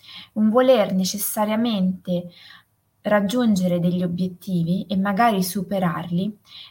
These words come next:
anche a costo di, ehm, non rispettare più quelli che sono i miei limiti,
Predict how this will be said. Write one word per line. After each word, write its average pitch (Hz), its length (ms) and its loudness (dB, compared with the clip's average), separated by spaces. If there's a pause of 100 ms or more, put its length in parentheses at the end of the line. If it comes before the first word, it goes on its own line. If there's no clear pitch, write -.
anche 320 340 0
a 214 140 -6
costo 294 720 0 (300)
di, 262 420 0 (100)
ehm, 180 840 0 (520)
non 269 280 6
rispettare 254 840 -2
più 247 440 -8
quelli 240 240 -6
che 220 120 -10
sono 240 320 -8
i 208 80 -4
miei 220 380 -2
limiti, 170 500 -8